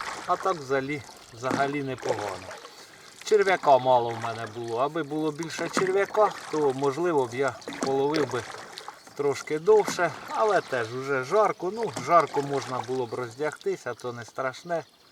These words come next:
Ну, а в принципі, досить. На сковорідку поймав, що ще треба. Покльовочки були.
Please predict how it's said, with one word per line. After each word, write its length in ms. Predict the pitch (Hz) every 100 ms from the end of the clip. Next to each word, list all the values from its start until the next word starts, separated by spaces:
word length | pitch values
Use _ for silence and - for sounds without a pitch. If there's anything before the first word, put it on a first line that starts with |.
| - - - - - - - -
Ну, 80 | 247
а 120 | 220
в 60 | 180
принципі, 540 | 214 208 - 180 180
досить. 540 | 147 131 107 107 - - -
На 160 | 185 180
сковорідку 720 | - 202 202 202 180 - 185
поймав, 560 | - 185 185 190 180 127 - - 135
що 220 | - 165
ще 260 | - - 135
треба. 400 | - 110 90 - - - - - -
Покльовочки 680 | 156 151 190 185 160 - -
були. 500 | 139 131 151 160 165